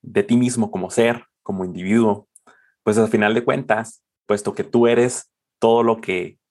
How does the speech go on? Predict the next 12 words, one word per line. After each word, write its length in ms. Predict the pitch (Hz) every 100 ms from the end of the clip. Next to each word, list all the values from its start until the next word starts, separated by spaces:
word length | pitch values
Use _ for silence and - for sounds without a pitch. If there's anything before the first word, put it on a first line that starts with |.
| _ _ _ _ _ -
lo 280 | 101 95 95
demás, 400 | 92 95 98 98
las 140 | 95
demás 240 | 98 98 104
cosas 220 | 117 120
no 120 | 120
son, 340 | 135 127 123 _ _ -
pues 140 | 104
entonces 480 | 101 101 101 113 -
toda 220 | 113 113
expansión 680 | 120 - 101 - 113 113 107
implica 640 | 98 98 98 107 101 104